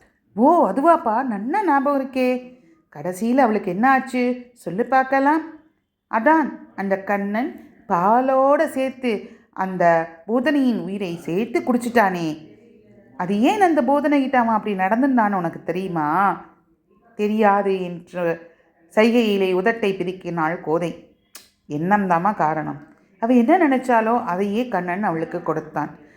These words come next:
"அப்பா, கொஞ்சம் புரிய முடியா சொல்லுங்க.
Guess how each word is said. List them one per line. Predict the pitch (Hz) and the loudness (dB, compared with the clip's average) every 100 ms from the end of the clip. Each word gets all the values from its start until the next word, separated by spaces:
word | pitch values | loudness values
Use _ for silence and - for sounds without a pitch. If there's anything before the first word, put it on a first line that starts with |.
| _ | _
"அப்பா, | - - 233 180 - - _ _ | -6 2 2 2 -6 -20 _ _
கொஞ்சம் | 180 165 165 | -12 -12 -12
புரிய | 240 330 | -8 -4
முடியா | 285 185 208 | -4 -2 0
சொல்லுங்க. | 220 170 160 151 | 0 -2 -4 -6